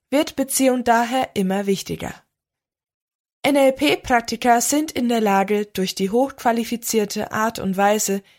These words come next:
in der sie andere Menschen analysieren, mentale Kontrolle zu erlangen. Es ist eine Sache, Gesichtsausdrücke, die eine Emotion darstellen,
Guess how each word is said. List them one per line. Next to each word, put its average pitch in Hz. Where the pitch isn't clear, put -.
in 262
der 285
sie 269
andere 254
Menschen 196
analysieren, 208
mentale 214
Kontrolle 240
zu 175
erlangen. 151
Es -
ist -
eine 269
Sache, 233
Gesichtsausdrücke, 220
die 214
eine 220
Emotion 247
darstellen, 254